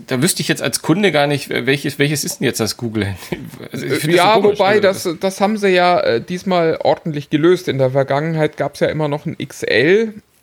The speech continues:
Speaker 2: und
Speaker 1: Mhm.
Speaker 2: da, da waren die Formfaktoren quasi unterschiedlich. Äh, bei, bei, äh, der aktuellen Generation ist es jetzt relativ klar. Das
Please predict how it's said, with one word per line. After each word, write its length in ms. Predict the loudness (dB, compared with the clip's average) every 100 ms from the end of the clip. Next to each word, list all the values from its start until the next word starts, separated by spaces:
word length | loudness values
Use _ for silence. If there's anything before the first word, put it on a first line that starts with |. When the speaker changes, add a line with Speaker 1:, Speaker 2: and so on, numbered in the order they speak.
| _ _ _ _ _ _ 0
Speaker 2:
und 420 | 2 4 2 0
Speaker 1:
Mhm. 360 | 2 2 0 -6 _
Speaker 2:
da, 160 | -2 -2
da 240 | 0 0
waren 160 | 2 0
die 80 | -2
Formfaktoren 720 | 0 0 0 -2 0 0 0
quasi 420 | 0 0 0 -4
unterschiedlich. 760 | -4 0 0 0 -2 -2 -2 -2
Äh, 240 | 0 2
bei, 480 | 2 0 2 2 0 0
bei, 420 | 0 2 2 0
äh, 340 | 0 2 0 -2 -2
der 340 | 0 2 -2 -2
aktuellen 440 | -6 0 0 2
Generation 560 | 0 2 2 2 -2 -4
ist 100 | -4
es 140 | -8
jetzt 160 | -8 -4
relativ 440 | 0 -2 -4 -12
klar. 340 | -4 -2 0 2
Das 220 | 0